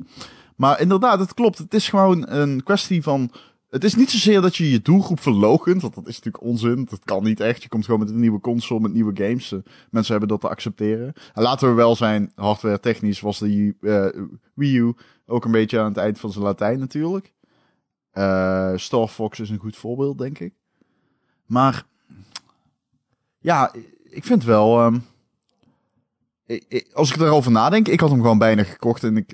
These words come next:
had dan Mario Kart acht gehad als laatste exclusive waar ik echt zin in had. Ja, dus het is gewoon achteraf eigenlijk heel erg matig geweest. Maar ja, goed, als je kijkt naar de verkopen van de Wii U, eh,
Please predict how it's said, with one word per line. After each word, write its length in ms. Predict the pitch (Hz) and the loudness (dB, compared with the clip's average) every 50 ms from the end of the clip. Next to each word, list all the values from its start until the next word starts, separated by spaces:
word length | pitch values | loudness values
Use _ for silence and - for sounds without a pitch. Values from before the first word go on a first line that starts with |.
| _ _ | _ _
had 180 | - 107 120 - | -4 -4 -2 2
dan 160 | 123 110 101 98 | 2 2 2 2
Mario 280 | 104 110 117 110 104 | 2 2 2 2 0
Kart 320 | 90 - 107 104 - - - | 2 2 0 0 0 -2 -8
acht 200 | 101 110 - - | -10 -10 -8 -6
gehad 240 | - 104 104 - | -4 -4 -4 -4
als 140 | - 98 - | -6 -10 -6
laatste 400 | 107 101 104 104 104 - - 110 | -2 0 0 0 0 -2 -6 -10
exclusive 600 | 107 - - - 120 117 110 - - 107 98 - | -12 -12 -12 -6 -4 -4 -4 -4 -6 -10 -2 -2
waar 100 | 104 78 | -2 -2
ik 140 | - _ - _ - | -4 _ -20 _ -8
echt 300 | - 147 143 - - - | -6 -6 -6 -6 -6 -8
zin 200 | - 143 143 143 | -2 -2 -2 -2
in 140 | 180 196 180 | -2 -4 -6
had. 280 | 175 185 220 - _ _ _ _ _ _ _ _ _ _ _ _ _ _ _ _ _ | -6 -8 -10 -12 _ _ _ _ _ _ _ _ _ _ _ _ _ _ _ _ _
Ja, 240 | - 139 123 98 85 | -2 0 0 0 0
dus 120 | 87 110 | -2 -4
het 80 | 107 - | -4 -6
is 40 | - | -2
gewoon 260 | - 143 143 147 127 - _ _ - | 0 2 2 2 0 -4 _ _ -4
achteraf 480 | - 151 - - 156 147 165 180 - - - | -4 -4 -2 0 0 0 0 0 -2 -8 -4
eigenlijk 400 | - 147 170 175 180 175 175 - | 0 2 2 4 4 2 2 2
heel 300 | - 123 147 165 165 147 | 2 2 2 4 4 2
erg 120 | 139 113 | 2 2
matig 380 | 127 127 127 123 120 - 104 - | 2 2 4 4 2 0 -6 -12
geweest. 420 | - 85 82 73 - - _ _ - - - - _ - | -8 -8 -8 -8 -8 -12 _ _ -20 -20 -20 -20 _ -2
Maar 120 | - 151 | 0 2
ja, 160 | 165 165 160 151 | 4 4 2 2
goed, 360 | - 139 135 139 - - - | 2 2 0 0 0 -4 -12
als 80 | 127 | -10
je 60 | - - | -6 -2
kijkt 160 | 139 131 104 | -2 -2 0
naar 100 | 123 113 | 0 -2
de 80 | 104 | -2
verkopen 560 | - - 120 123 - - 120 110 104 - 107 98 | 0 0 0 0 0 2 2 2 2 2 0 2
van 140 | 110 104 | 4 6
de 100 | 104 101 | 6 6
Wii 260 | 98 104 104 101 101 101 | 6 6 6 6 6 6
U, 220 | 104 104 110 120 - | 6 4 2 0 -2
eh, 240 | - 101 101 98 | 0 2 4 4